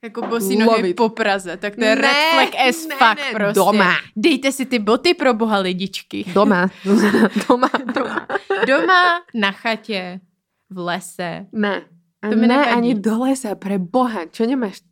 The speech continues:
Speaker 2: topánky?
Speaker 1: Ale já jsem teď šla v lese bosa a bylo to extrémně příjemný.
Speaker 2: Ale na chvilku.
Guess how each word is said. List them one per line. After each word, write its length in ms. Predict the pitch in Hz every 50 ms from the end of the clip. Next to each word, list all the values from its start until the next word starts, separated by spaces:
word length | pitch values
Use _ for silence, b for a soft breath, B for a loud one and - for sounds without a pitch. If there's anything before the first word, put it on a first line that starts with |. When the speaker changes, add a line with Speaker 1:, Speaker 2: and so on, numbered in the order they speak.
| _ _
Speaker 2:
topánky? 760 | - 294 - - 262 277 277 285 302 294 320 320 254 247 226 226 B B B B
Speaker 1:
Ale 160 | 220 233 240
já 80 | 233 233
jsem 180 | 233 262 247 233
teď 160 | 233 233 233
šla 140 | - 247 240
v 60 | 233
lese 280 | 240 233 226 226 240 226
bosa 400 | 220 226 226 226 226 226 190 175
a 40 | 202
bylo 160 | 196 196 196
to 100 | 196 208 -
extrémně 540 | - 208 196 - - - 208 208 202 202 196
příjemný. 600 | 202 - - - 180 180 185 185 170 170 - 196 - _ _ -
Speaker 2:
Ale 200 | 190 190 190 202
na 140 | 202 180 170
chvilku. 560 | 170 - 202 196 190 196 - - - - 180